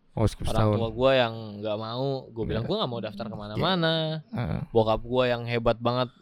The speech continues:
Speaker 2: dia daftar ke Nepur waktu itu, terus dia cuma minta gua datang dan akhirnya keterima. Waktu itu gua cerita sama Mbak Lili kali ya, waktu ibadah pemuda deh.
Speaker 1: Oh ya, dulu.
Speaker 2: Ya, gua bilang, "Gua tuh sebenarnya nggak, nggak, nggak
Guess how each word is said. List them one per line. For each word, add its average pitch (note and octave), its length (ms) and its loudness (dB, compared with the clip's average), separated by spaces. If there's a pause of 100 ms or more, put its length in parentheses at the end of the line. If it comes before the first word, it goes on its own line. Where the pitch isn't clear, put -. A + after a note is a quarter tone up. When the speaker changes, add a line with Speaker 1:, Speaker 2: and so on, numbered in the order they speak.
(380)
Speaker 2:
dia C3 220 4
daftar A#2 420 2
ke A#2+ 160 -2 (200)
Nepur A#2 440 -2
waktu A#2 240 -6
itu, B2 80 -4
terus A#2+ 160 -6
dia B2 160 -4
cuma A#2 160 -4
minta A#2 260 -6
gua A2+ 220 2
datang B2+ 240 2
dan A2+ 140 2
akhirnya A#2 260 -2
keterima. G#2 560 -6 (640)
Waktu C3+ 240 0
itu D#3 60 4
gua E3 120 8
cerita C#3 460 4
sama A2 580 -2
Mbak A2+ 220 -4
Lili B2 320 -6
kali G2+ 320 -8
ya, A2+ 160 -16
waktu G#2+ 340 -10
ibadah A2+ 240 2
pemuda C#3 440 0
deh. G#2 180 -8 (1000)
Speaker 1:
Oh C#3 100 12
ya, C3+ 260 12
dulu. A#2+ 460 4 (240)
Speaker 2:
Ya, - 100 4
gua C3+ 160 4
bilang, C#3+ 300 4
"Gua C3+ 120 2
tuh E3+ 120 -4
sebenarnya D#3 340 -2
nggak, A#2 240 0 (680)
nggak, A2+ 300 -8 (140)
nggak B2+ 200 -2